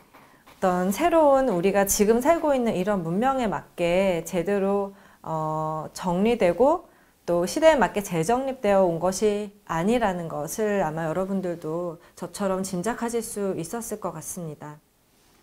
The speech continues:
이런 굽신굽신한 것이 과거 한때에는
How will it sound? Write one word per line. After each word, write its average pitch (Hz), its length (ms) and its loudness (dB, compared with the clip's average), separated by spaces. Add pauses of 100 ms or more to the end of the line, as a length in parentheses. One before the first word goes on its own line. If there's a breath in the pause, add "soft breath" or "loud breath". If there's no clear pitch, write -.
(1120 loud breath)
이런 233 340 2
굽신굽신한 240 800 0
것이 190 540 0
과거 233 400 4
한때에는 277 880 2